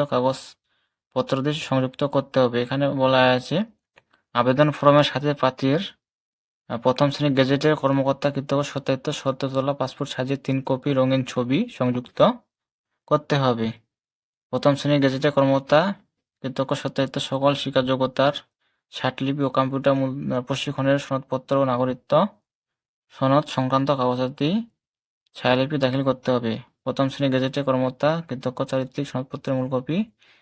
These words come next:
আবেদনের সহিত দাখিল করতে হবে। কোটাধারী প্রার্থীরা কোটা সমর্থনে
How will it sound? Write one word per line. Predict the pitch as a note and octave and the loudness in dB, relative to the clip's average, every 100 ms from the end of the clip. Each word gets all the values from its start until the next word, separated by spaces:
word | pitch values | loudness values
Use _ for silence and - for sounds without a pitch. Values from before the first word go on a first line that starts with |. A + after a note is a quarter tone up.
| _ _ _ A#2+ | _ _ _ 0
আবেদনের | A#2+ B2+ C3+ D3 D3 | 2 4 4 4 2
সহিত | C3+ B2+ E3+ - _ _ _ _ _ _ _ _ _ _ _ _ _ _ _ | -2 -2 -2 -4 _ _ _ _ _ _ _ _ _ _ _ _ _ _ _
দাখিল | B2+ B2 C3 | -4 0 0
করতে | B2+ B2+ B2+ | 0 -4 -6
হবে। | A2+ A2+ A2+ - _ _ _ _ _ _ | -6 -6 -8 -12 _ _ _ _ _ _
কোটাধারী | C3 C3+ C3+ C#3 D3 | 2 4 6 4 4
প্রার্থীরা | C3 - C#3 C3+ D3+ G3 - _ - | 0 2 2 4 4 0 -10 _ -4
কোটা | B2+ B2 C#3 | -2 2 2
সমর্থনে | - C3+ B2+ B2+ C#3 | 2 -2 -2 0 -2